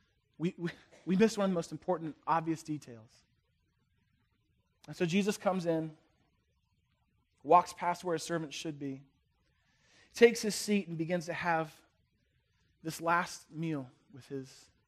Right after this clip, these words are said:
disciples. And about halfway through the meal is where our text picks up. This is John thirteen, verse four. Look what Jesus does. Look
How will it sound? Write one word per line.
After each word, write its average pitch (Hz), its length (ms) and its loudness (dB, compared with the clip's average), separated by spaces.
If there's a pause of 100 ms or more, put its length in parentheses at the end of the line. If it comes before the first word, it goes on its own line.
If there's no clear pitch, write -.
(120)
disciples. 127 640 -20 (1300)
And 160 60 0
about 180 140 8
halfway 226 400 8
through 190 200 -2
the 165 60 -2
meal 160 200 2
is 147 80 -4
where 151 140 2
our 156 100 4
text - 480 -10
picks - 260 -14
up. 120 160 -14 (1160)
This 170 80 -12
is 170 60 -8
John 190 240 6
thirteen, 170 460 -2
verse 151 240 -6
four. 131 380 -6 (260)
Look 196 100 -20
what 196 80 -6
Jesus 151 380 -8
does. 113 280 -16 (840)
Look 196 300 -4